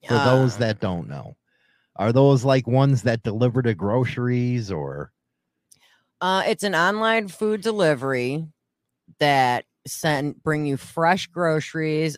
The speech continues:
Speaker 2: especially, like, the m-, to, they bring, like, food, desserts,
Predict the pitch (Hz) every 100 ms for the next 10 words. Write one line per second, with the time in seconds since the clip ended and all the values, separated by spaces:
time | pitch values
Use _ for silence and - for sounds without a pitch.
0 | - 131 - - 151 143 - 165 151 151
1 | 143 135 127 - 127 123 - _ - 151
2 | 131 113 - _ _ _ _ 110 139 135
3 | 151 143 139 123 - - 180 180 165 170
4 | 147 170 170 170 - - -